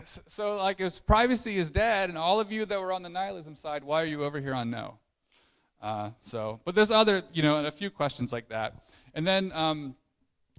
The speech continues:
I tr-, I try to teach diceware, but in, uh, fun ways. Everyone knows what diceware is here, right?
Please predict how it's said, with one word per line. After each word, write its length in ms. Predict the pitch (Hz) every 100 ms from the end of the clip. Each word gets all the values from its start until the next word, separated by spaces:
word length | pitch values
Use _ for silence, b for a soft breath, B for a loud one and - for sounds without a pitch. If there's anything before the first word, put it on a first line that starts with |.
| -
I 180 | 151 147
tr-, 120 | -
I 60 | 180
try 180 | 214 208
to 100 | 185
teach 280 | 214 175
diceware, 540 | 165 170 - 226 233 233
but 200 | 175 165
in, 280 | 156 156 147
uh, 360 | 135 123 113 113 _ _ _ _
fun 340 | - 180 196
ways. 440 | 185 196 190 - - _ _
Everyone 280 | 180 196 190
knows 120 | 175
what 140 | 156 135
diceware 440 | 143 - 120 104
is 140 | 104 -
here, 200 | 101 104
right? 240 | 127